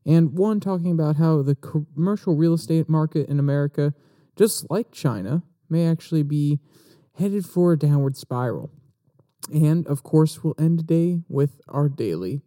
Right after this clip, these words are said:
delight, a story meant to leave you feeling positive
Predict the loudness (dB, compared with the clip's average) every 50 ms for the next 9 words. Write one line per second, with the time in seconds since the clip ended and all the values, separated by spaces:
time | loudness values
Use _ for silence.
0 | _ _ _ _ -4 -2 0 0 0 0 0 -2 -6 -8 -14 -20 -20 _ _ _
1 | _ _ _ _ _ _ -6 -6 -2 0 2 2 4 2 2 2 2 2 2 4
2 | 2 2 0 2 0 2 2 2 2 0 -2 -4 -6 _ _ _ _ _ _ _
3 | _ _ -14 -10 -10 -10 -10 -10 -12 -14 -14 -16 -16 -18 -20 -20